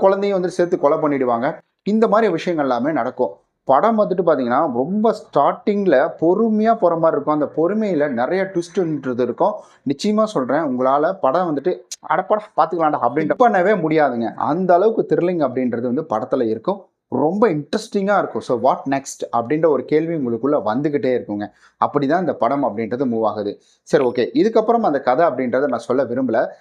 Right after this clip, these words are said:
ஏன்னா அந்த ட்விஸ்ட் அப்படின்றது போயிடுச்சுன்னா கண்டிப்பா நமக்கு வந்துட்டு படம் பார்க்குற இன்ட்ரெஸ்ட் இருக்காதுங்க. இதுக்கு அடுத்தது எப்படி அந்த ஒரு போலீஸ்காரரை அரெஸ்ட் பண்ணாங்க, அதாவது படத்தினுடைய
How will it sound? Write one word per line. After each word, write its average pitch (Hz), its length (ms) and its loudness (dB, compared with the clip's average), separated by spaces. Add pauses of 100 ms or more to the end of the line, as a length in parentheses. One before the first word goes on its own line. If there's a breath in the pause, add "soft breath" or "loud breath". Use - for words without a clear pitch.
(300 loud breath)
ஏன்னா 208 180 2 (200)
அந்த 131 280 2
ட்விஸ்ட் 220 360 0
அப்படின்றது 165 520 0
போயிடுச்சுன்னா 165 520 0 (220)
கண்டிப்பா 196 460 0 (120)
நமக்கு 135 300 -2
வந்துட்டு 135 240 0 (160)
படம் 143 220 0
பார்க்குற 135 240 -4
இன்ட்ரெஸ்ட் 127 360 -2
இருக்காதுங்க. 110 380 -2 (340 soft breath)
இதுக்கு 147 340 2
அடுத்தது 147 320 2 (720)
எப்படி 190 340 0 (320)
அந்த 135 180 0 (120)
ஒரு 123 200 2
போலீஸ்காரரை 147 460 0 (100)
அரெஸ்ட் 143 220 -2
பண்ணாங்க, 117 240 -2
அதாவது 139 240 2
படத்தினுடைய 131 420 0